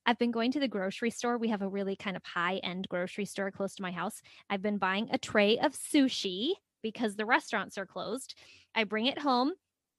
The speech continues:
with a bottle of this sparkling juice. It's the Dry brand sparkling juice. My husband and I don't drink alcohol, but we sometimes wanna end our evening with something fun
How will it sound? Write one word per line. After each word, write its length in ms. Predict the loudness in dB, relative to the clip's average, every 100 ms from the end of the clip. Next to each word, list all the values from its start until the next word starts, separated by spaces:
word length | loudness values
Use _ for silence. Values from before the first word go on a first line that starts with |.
| _ _ -6
with 220 | 0 0 2
a 100 | 0
bottle 600 | 4 6 6 4 2 2
of 380 | 2 4 2 -4 -20 -20 _ 2
this 140 | 2
sparkling 840 | 0 -4 4 4 4 2 4 6
juice. 360 | 6 4 2 2
It's 220 | -4 -2
the 120 | 0
Dry 840 | 0 0 0 4 6 8 8 8 6
brand 580 | 2 2 2 0 -4 -8
sparkling 640 | -4 0 0 0 0 0
juice. 320 | -2 -4 -2
My 140 | 0 4
husband 340 | 2 2 0
and 140 | 4
I 200 | 6 6
don't 300 | 6 2 2
drink 260 | 2 0 2 4
alcohol, 720 | 4 2 -6 -4 -2 0 -2 -6 -20 2
but 160 | 4 6
we 180 | 6
sometimes 540 | 6 4 4 4 4 4
wanna 280 | 6 6 6
end 380 | 4 6 4 2 _
our 160 | 2 2
evening 460 | 2 0 4 4 4
with 140 | 2
something 260 | 0 0 0 0 2
fun 160 | 2